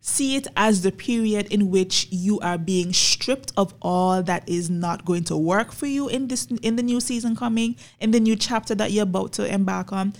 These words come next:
See this time as you're being cleansed for what you have asked God for. You're being prepared. The transformation will be challenging, but it's going to be oh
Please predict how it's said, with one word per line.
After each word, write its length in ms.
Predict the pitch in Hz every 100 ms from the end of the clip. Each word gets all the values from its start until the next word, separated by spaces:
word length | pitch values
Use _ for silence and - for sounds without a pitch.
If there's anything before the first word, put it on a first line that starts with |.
| - - - -
See 560 | - - 285 277 277
this 340 | 190 202 233 -
time 460 | - 233 226 220
as 460 | - 196 190 185 - - _ _ _
you're 280 | - 196 202
being 320 | 170 190 185
cleansed 500 | 185 226 214 233 240
for 160 | - 196
what 240 | 180 170
you 180 | 180 175
have 200 | 175 180
asked 360 | 139 143 - 156
God 220 | 151 147
for. 240 | - 175
You're 180 | 175 202
being 320 | 175 190 180
prepared. 640 | 180 202 - 151 - - - - _ _ _ _ _ _ _ _ _ _ _ _ -
The 140 | 196
transformation 1160 | - 247 220 208 - 196 190 202 214 240 233 247
will 420 | 180 165 180 175
be 200 | 160 170
challenging, 920 | 170 - 165 160 156 165 - - 185 - _
but 180 | 175 190
it's 160 | 175 170
going 220 | 185 175
to 100 | 185
be 240 | 156 160 - -
oh 400 | 185 180 185 190